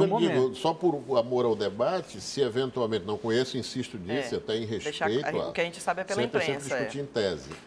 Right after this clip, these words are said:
Speaker 2: É, mas se eventualmente esse flagrante tivesse vício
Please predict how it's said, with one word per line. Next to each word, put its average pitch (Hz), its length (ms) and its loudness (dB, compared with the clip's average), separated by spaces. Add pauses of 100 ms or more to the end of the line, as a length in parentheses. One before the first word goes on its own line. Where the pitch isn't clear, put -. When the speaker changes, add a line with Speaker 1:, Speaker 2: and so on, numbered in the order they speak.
(340)
Speaker 2:
É, 113 180 2
mas 131 200 0
se 208 140 2
eventualmente 180 800 2
esse 104 180 -6
flagrante 139 580 -4
tivesse 101 540 -4 (140)
vício 147 400 -8